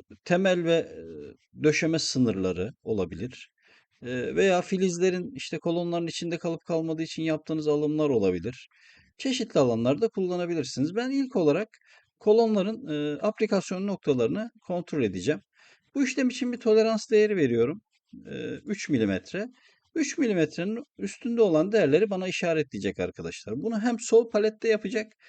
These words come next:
hem de proje üstünde yapacak. İşleme başlarken aplikasyon butonuma tıklıyorum. Bir uyarı penceresi çıkıyor. "Burada nokta dosyası mı?" diye soruyor. Nokta dosyası derseniz, e, aplikasyon için kullandığınız nokta dosyasını göstermeniz gerekiyor arkadaşlar.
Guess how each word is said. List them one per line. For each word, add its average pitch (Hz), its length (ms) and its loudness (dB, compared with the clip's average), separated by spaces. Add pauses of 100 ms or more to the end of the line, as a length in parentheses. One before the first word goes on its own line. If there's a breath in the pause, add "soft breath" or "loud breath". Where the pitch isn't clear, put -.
(360 soft breath)
hem 190 260 2
de 185 80 -2
proje 131 340 -2
üstünde 95 420 -4
yapacak. 147 400 -4 (480 soft breath)
İşleme 254 420 0
başlarken 220 540 2
aplikasyon 190 720 -4
butonuma 185 360 -6
tıklıyorum. - 580 -4 (580 soft breath)
Bir 196 240 -2
uyarı 220 300 6
penceresi 202 580 2
çıkıyor. 107 380 0
"Burada 180 240 -4
nokta 180 320 -4
dosyası 185 400 -6
mı?" 127 140 0
diye 95 140 0
soruyor. 120 460 -6 (460 soft breath)
Nokta 226 360 0
dosyası 262 460 -2
derseniz, 254 600 0 (140)
e, 151 340 -4 (1700)
aplikasyon 240 680 2
için 214 240 -2
kullandığınız 220 600 2
nokta 202 340 0
dosyasını 185 460 -4
göstermeniz 95 640 -2
gerekiyor 87 420 -6
arkadaşlar. 90 640 -8